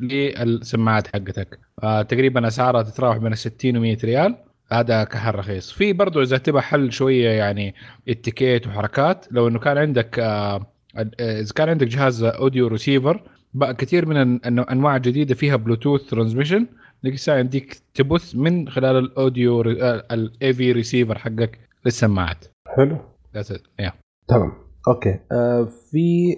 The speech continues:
Speaker 2: عبد الرحمن رد على حلقة، آه، ألفين وتسعة الماضية،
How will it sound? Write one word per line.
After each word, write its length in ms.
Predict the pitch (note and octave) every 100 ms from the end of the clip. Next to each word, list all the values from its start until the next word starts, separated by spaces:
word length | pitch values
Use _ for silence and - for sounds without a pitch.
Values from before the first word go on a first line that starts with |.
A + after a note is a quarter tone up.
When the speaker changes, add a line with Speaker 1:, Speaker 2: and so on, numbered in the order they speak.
| -
Speaker 2:
عبد 260 | B2 B2+ C3+
الرحمن 480 | C#3 D#3+ E3 C#3 - _ _ - A2+
رد 280 | C3 B2+ G#2+
على 460 | G#2 A2+ A2+ A2 G#2+
حلقة، 480 | A#2+ B2+ - A#2+ -
آه، 560 | A2 G2+ G2 F#2+ F#2 G2
ألفين 300 | G2 C3+ A#2
وتسعة 320 | G2+ - G2+
الماضية، 560 | G2+ C#3 B2+ G#2 A#2+